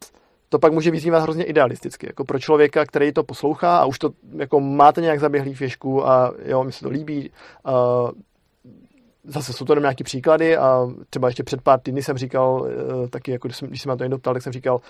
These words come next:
"Hele, to je super, fakt jako když ty děti nenutíme, aby byly všechny s náma a oni se tam jako rozprchnou, ty, eh, divočejší si dělají svoje, ty klidnější jsou třeba s náma, nebo ani nejsou s náma, dělají si svoje,"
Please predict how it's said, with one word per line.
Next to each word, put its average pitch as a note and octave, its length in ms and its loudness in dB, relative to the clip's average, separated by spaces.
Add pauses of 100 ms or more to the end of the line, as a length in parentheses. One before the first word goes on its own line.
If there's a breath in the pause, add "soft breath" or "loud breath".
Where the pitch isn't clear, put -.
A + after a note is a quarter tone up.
(320 loud breath)
"Hele, C3+ 120 2
to C#3 40 2
je C#3 80 2
super, D#3 400 2
fakt C3 240 -2
jako C#3 200 -2
když C3+ 180 -6
ty D3 80 -6
děti C#3 200 -4
nenutíme, D3 520 0
aby C3+ 140 -2
byly C3+ 120 -2
všechny C#3 260 -8
s - 80 -12
náma D3 420 2
a D#3 60 -2
oni C3 140 -2
se C3 40 -12
tam C#3 100 -2
jako B2 160 -6
rozprchnou, C#3 500 -4
ty, B2 420 -8
eh, B2 180 -4
divočejší B2 720 -6
si C3 160 -12
dělají B2+ 180 -2
svoje, D3 340 0
ty B2+ 100 -10
klidnější B2 360 -10
jsou C3+ 140 -6
třeba C3 180 -8
s A#2+ 80 -12
náma, C3+ 220 0
nebo B2 140 -4
ani C3+ 80 -6
nejsou C#3+ 240 -8
s - 80 -20
náma, C3 220 -4
dělají B2+ 160 -4
si C3 100 -14
svoje," C#3+ 260 0